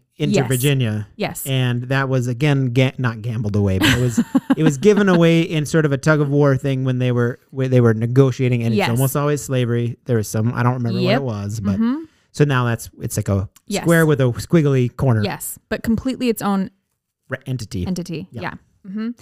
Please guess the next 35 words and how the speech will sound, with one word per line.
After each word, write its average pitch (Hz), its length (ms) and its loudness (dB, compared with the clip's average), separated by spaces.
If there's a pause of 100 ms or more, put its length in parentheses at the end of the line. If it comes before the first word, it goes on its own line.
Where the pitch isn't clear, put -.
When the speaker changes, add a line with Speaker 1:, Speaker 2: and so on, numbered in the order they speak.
Speaker 1:
Anyway. 95 320 -4
Speaker 2:
So 330 340 -2
D 277 200 -2
C 349 200 -4
and 339 100 -6
Puerto 277 180 -4
Rico 262 260 -4
currently 226 340 -4
hold 220 360 -2
hundreds 226 540 -2
of 220 100 -4
thousands 214 400 -2
of 214 80 -2
American 208 380 -4
citizens. 262 680 -4
Um, 196 280 -2
I 202 80 -6
think 214 360 -4
the 190 460 -2 (680)
rough 196 420 -2
estimate - 380 -4
for 202 80 -4
D 202 120 -4
C 208 160 -8
specifically 269 460 -8
was 247 140 -2
about 208 180 -4
seven 196 200 -6
hundred 202 200 -4
thousand. 262 480 -6 (800)
Um, 196 320 -4 (520)
technically, 262 560 -2
they 285 120 0
have 247 260 -2
no 208 600 -2